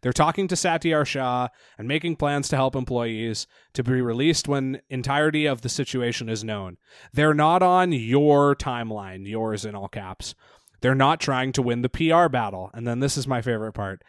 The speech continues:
"Agendas, man, dot, dot, dot. Embarrassing."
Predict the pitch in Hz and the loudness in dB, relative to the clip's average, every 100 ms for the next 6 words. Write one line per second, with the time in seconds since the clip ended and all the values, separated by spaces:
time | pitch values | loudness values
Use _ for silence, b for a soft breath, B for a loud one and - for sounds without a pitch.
0 | b b 147 139 135 151 156 135 117 110 | b b -2 0 4 4 6 2 2 -4
1 | 110 107 113 123 _ - 110 104 107 98 | -6 -4 -4 -6 _ -4 -4 -2 -6 -4
2 | 107 98 104 _ _ - 147 143 110 113 | -6 -6 -10 _ _ -4 -4 -2 -4 -2
3 | 110 - 95 90 | -2 -4 -8 -14